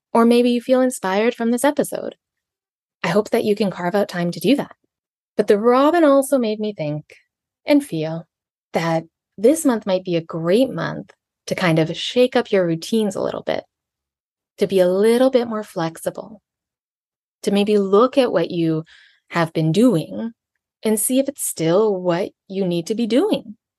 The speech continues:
So, for instance, say that you have a morning routine. Say you wake up super early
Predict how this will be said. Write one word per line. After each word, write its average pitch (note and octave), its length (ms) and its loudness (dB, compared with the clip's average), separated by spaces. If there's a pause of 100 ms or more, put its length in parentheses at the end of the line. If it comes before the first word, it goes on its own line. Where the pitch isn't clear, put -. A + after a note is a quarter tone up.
(480)
So, F#3 500 4
for F#3 200 -2
instance, F3 840 -2 (800)
say F3 300 2
that F3+ 160 2
you F#3+ 140 -4
have D#3+ 500 -2
a G#3 60 0
morning G#3+ 380 2
routine. - 600 -12 (560)
Say F3+ 220 2
you E3 160 2
wake E3 240 0
up D#3 120 -4 (460)
super C#4+ 380 2
early F3+ 560 2